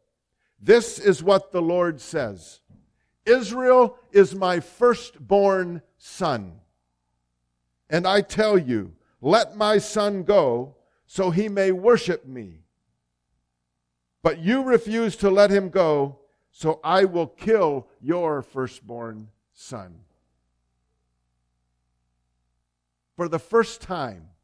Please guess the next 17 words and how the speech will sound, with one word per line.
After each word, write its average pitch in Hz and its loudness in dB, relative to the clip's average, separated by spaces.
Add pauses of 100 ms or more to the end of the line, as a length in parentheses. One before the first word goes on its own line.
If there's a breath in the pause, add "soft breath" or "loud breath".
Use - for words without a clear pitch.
(1200)
God 202 4
has 190 0
revealed 196 2
himself 170 -4 (300)
for 170 -6
who 208 -4
he 214 -2
is 202 -2
at 175 -6
his 151 -6
core, 127 -10 (200)
his 170 -6
essence, 131 -6 (180)
who 214 -8
he 175 -6
is, 98 -8 (1080)
Father. 95 -14